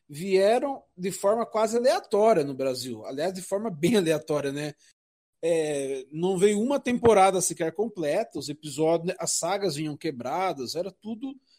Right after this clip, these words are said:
de forma bem aleatória. E até Chespirito veio bem fora de ordem, começou das últimas temporadas, né?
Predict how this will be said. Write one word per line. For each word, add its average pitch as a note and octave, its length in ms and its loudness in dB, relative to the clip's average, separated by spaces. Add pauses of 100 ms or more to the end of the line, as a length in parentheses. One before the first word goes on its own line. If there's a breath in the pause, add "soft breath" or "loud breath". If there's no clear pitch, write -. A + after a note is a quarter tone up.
(120)
de F#3 100 -6
forma G#3 260 0
bem G3+ 140 2
aleatória. A3 580 0
E D3+ 80 -2
até D#3+ 240 -4
Chespirito G#3+ 1000 -6 (520)
veio F#3 220 0
bem F#3 320 2
fora G#3 320 0
de C#3+ 140 -2
ordem, C3+ 340 0
começou C3 400 -10
das E3 240 0
últimas F#3 380 -8
temporadas, C#3+ 760 -8
né? C3+ 180 -18